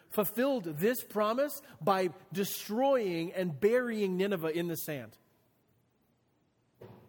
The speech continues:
O. Palmer Robertson, in his commentary on Zephaniah, says this, "Wherever unrighteousness it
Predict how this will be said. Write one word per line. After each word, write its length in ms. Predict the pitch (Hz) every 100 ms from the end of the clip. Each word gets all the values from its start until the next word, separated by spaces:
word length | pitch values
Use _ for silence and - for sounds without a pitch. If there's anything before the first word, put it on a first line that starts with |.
| _ _ _ _ _ _ _ _ _ -
O. 220 | 180 220
Palmer 460 | - 202 208 196 170
Robertson, 520 | 165 147 139 147 147
in 120 | 151
his 100 | 143
commentary 600 | - 156 160 156 151 147
on 100 | 139
Zephaniah, 540 | 135 135 143 139 135 135
says 260 | 135 123
this, 360 | 127 117 - - _ _ _ _ _ _ _ _ _ _ _ _ _ -
"Wherever 440 | 143 147 170 214 233
unrighteousness 800 | 220 202 196 208 190 220 185
it 80 | 214